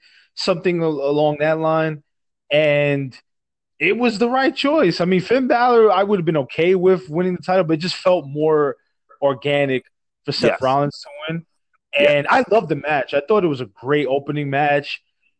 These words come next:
Speaker 1: Um, it didn't overstay its welcome, and it was given just the right amount of time,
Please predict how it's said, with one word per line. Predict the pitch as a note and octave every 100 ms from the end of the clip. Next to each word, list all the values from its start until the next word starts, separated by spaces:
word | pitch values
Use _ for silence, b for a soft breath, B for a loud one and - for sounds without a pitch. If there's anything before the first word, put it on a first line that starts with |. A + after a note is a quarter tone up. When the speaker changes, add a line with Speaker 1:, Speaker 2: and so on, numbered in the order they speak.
| -
Speaker 1:
Um, | C#3 C3 C3 B2 A2+ G2 F2 _ _ _ _ _ _
it | D3 D3
didn't | F3+ F3+ F3
overstay | D3 E3 E3 - E3+ E3
its | D3+ C3+
welcome, | D3 D#3+ F3 C#3+
and |
it | C3+
was | E3+ C3
given | G3 F#3
just | B2+ D3 D3+ -
the | D3+
right | C#3 C#3+
amount | C3+ C3 A#2+
of | A2
time, | - C3 C#3+